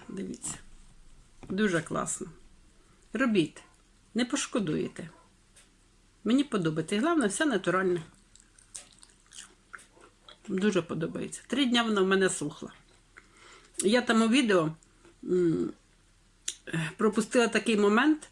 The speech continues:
коли варите оцю заливку, якою ви макаєте горішки свої, її треба десять-п'ятнадцять хвилин на малесенькому вогні,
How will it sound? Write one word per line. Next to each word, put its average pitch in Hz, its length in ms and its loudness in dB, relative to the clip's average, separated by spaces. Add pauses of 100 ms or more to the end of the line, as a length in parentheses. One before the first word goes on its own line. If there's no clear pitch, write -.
(560)
коли 226 360 4 (880)
варите 196 640 2 (220)
оцю 170 840 4 (880)
заливку, 190 640 4
якою 165 340 4
ви 160 140 2
макаєте 156 720 0 (500)
горішки 170 480 2
свої, 139 340 -4 (800)
її 196 200 2
треба 226 380 0 (400)
десять-п'ятнадцять 214 1080 2
хвилин 240 520 4
на 190 160 6
малесенькому 190 760 4
вогні, 180 500 4